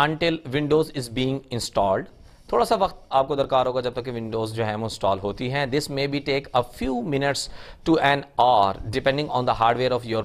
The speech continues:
personal computer। Once this process is complete, your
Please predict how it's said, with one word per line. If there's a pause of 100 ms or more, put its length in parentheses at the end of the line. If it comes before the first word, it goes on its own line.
(120)
personal
computer। (220)
Once
this
process (180)
is
complete, (120)
your